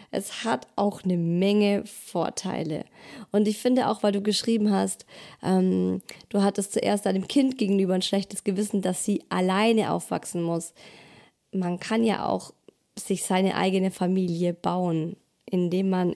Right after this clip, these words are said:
enge Freundschaften pflegt oder indem man, ähm, ja, dem Kind die Möglichkeit gibt,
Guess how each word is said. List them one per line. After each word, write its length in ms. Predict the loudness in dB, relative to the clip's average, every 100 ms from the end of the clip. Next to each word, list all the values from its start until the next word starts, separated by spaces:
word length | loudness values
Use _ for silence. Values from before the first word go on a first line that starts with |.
| 0
enge 240 | 2 2
Freundschaften 760 | 0 0 0 2 -2 -6 -8 -8
pflegt 480 | -2 0 0 -2 -6
oder 140 | -4
indem 320 | -2 0 0 0
man, 200 | 0 -2 -10 -20 -20 _ -6
ähm, 360 | -2 0 0 -4 -4
ja, 440 | -2 2 2 0 -2 -10 -6 0
dem 200 | 0 0
Kind 540 | 2 4 4 0 -2
die 60 | 2
Möglichkeit 720 | 2 2 -2 -2 -2 -2 -4
gibt, 280 | -6 -8